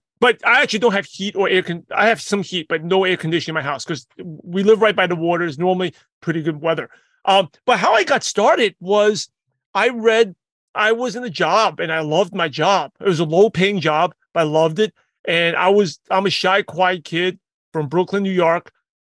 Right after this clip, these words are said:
I'm an introvert. I know when to turn it on, like right now, but normally I'm Michelle. I like to do things myself.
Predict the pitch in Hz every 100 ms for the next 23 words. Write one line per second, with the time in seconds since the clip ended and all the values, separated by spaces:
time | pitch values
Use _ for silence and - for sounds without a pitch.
0 | - 147 147 147 170 185 202 202 196 _
1 | _ 156 160 165 165 143 - 160 147 175
2 | 180 196 165 175 175 175 180 175 165 175
3 | 185 185 170 165 151 147 - 170 170 156
4 | 151 160 175 147 165 - 160 175